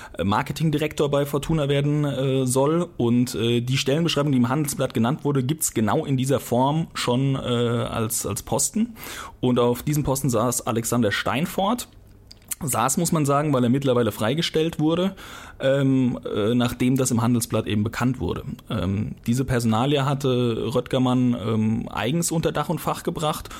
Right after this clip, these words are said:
auch dort, ohne den Aufsichtsrat zu informieren. Hier muss man sagen, das muss er auch eigentlich nicht. Auf der anderen Seite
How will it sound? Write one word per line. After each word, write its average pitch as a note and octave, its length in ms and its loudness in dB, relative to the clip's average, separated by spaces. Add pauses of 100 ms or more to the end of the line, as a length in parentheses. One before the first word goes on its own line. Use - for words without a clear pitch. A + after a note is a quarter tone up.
(240)
auch A#2+ 200 0
dort, B2+ 420 0
ohne D3 220 2
den C#3+ 140 2
Aufsichtsrat C#3 600 -2
zu D#3+ 100 -4
informieren. D#3+ 580 0 (360)
Hier B2+ 160 2
muss C3 160 2
man A#2+ 140 2
sagen, A#2+ 420 0
das - 160 -4
muss C3+ 240 2
er F#2+ 360 -2 (180)
auch - 320 -2
eigentlich A#2+ 500 -2
nicht. E3 380 -2
Auf A2+ 100 -2
der F#2 120 -2
anderen C3 200 2
Seite C#3 480 0